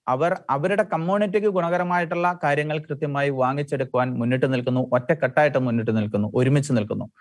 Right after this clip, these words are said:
അത് നമ്മുടെ രാഷ്ട്രീയ നേതൃത്വങ്ങള് അല്ലെങ്കിൽ ക്രൈസ്തവ രാഷ്ട്രീയ നേതൃത്വങ്ങള്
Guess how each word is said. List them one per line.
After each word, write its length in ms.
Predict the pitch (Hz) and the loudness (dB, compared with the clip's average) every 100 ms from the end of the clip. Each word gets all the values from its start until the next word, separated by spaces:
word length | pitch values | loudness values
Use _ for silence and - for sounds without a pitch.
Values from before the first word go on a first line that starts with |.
| - - - | -20 -20 -2
അത് 360 | - 214 254 196 | 4 6 6 6
നമ്മുടെ 440 | 165 185 220 233 | 4 4 6 6
രാഷ്ട്രീയ 520 | 180 151 151 175 180 180 180 151 | 4 2 -2 -2 2 2 2 -2
നേതൃത്വങ്ങള് 720 | 151 139 143 135 139 131 110 - | -4 -2 0 0 0 2 0 0
അല്ലെങ്കിൽ 300 | 139 143 147 | 0 0 0
ക്രൈസ്തവ 680 | 143 131 - 180 185 151 | 0 0 0 0 0 0
രാഷ്ട്രീയ 320 | 143 135 - 143 | 0 0 0 -2
നേതൃത്വങ്ങള് 600 | 127 123 123 127 117 | 0 -2 -4 -2 -2